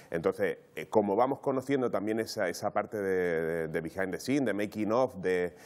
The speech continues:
del evento, vemos también la implicación que tiene a nivel técnico, no solo, no solo ya para los diseñadores o modelos o, o maquilla-, o maquilladores, eh,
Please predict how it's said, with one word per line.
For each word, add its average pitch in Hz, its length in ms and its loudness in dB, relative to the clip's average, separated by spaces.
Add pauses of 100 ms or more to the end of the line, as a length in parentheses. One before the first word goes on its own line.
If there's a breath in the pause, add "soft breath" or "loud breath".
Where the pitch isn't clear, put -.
(120)
del 95 260 2
evento, 139 500 2 (280 loud breath)
vemos 92 300 -2
también 113 520 -2
la 101 80 -2
implicación 90 640 -2
que 110 160 0
tiene 110 540 0
a 87 180 -4
nivel 80 400 -2
técnico, 117 880 2
no 101 200 0
solo, 110 400 0
no 82 220 -8
solo 110 260 2
ya 98 240 0
para 71 320 -4
los 64 240 -8
diseñadores 104 720 0
o 107 120 2
modelos 104 520 2
o, 78 640 0
o - 20 -10
maquilla-, 76 420 -6
o 73 200 -2
maquilladores, 82 800 0
eh, 92 260 0